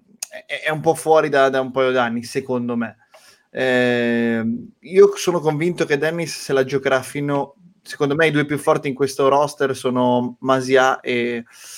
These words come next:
e, e Foggia, quindi immagino e credo che se la giocheranno loro due fino in fondo, anche se in Moto tre c'è sempre qualcuno che si infila ad ogni gara, che sia McPhee, che sia,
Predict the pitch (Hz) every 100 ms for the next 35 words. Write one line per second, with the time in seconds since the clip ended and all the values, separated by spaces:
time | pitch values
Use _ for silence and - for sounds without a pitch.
0 | - _ _ - 117 110 110 110 107 104
1 | - - - - 127 131 110 117 117 113
2 | 139 131 120 - - _ _ 175 175 196
3 | 208 165 180 175 156 165 185 175 143 143
4 | - 139 135 139 135 139 143 143 147 147
5 | 127 143 151 - 170 175 170 190 - _
6 | - _ 131 131 135 135 123 123 120 135
7 | 131 127 123 - 123 123 123 120 123 120
8 | 123 127 117 127 120 120 123 127 120 131
9 | 123 117 110 123 120 120 - 131 127 131
10 | 117 131 123 120 117